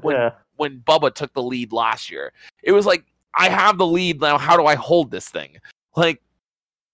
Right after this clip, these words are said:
Speaker 1: he was running the middle of three and four, and I'm like, "Oh, he's gonna lose three positions here. Like, he's, he's not gonna carry enough speed coming out of the corner."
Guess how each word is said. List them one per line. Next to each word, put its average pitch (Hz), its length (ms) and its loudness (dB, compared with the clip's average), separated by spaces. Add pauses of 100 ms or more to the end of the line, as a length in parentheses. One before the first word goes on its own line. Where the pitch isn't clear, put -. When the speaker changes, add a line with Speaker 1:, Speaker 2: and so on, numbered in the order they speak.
(760)
Speaker 1:
he 196 260 -2
was 269 200 -2
running 233 300 0
the 175 80 0
middle 147 520 0
of 123 140 -2
three 147 260 -4
and 131 120 -4
four, 147 180 2
and 135 100 2
I'm 131 60 -2
like, 139 240 -4
"Oh, 139 180 4
he's 254 220 -6
gonna 330 180 0
lose 147 300 -2
three 147 280 -4
positions 120 640 -6
here. 80 280 -8
Like, 117 160 -6
he's, 277 280 -16 (300)
he's - 180 -4
not - 160 0
gonna 170 140 -2
carry 160 340 0
enough 120 180 -2
speed 160 340 -4
coming 151 160 -4
out 135 60 -2
of 123 40 -6
the 120 40 -12
corner." 175 240 -6